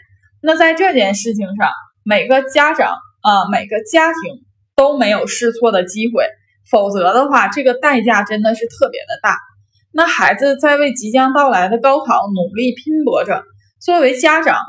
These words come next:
报考这么重要的事情，不妨先帮孩子做好高考志愿填报的一些准备工作。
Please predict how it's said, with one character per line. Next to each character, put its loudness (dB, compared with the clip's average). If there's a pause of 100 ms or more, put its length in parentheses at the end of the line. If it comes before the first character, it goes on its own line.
(160)
报 4
考 0
这 0
么 2
重 -2
要 2
的 -6
事 -8
情， -6 (460)
不 2
妨 0
先 2
帮 0
孩 -2
子 -6
做 0
好 -4 (140)
高 2
考 -2
志 0
愿 0
填 -2
报 2
的 -2
一 -4
些 0
准 -2 (160)
备 2
工 -4
作。 -2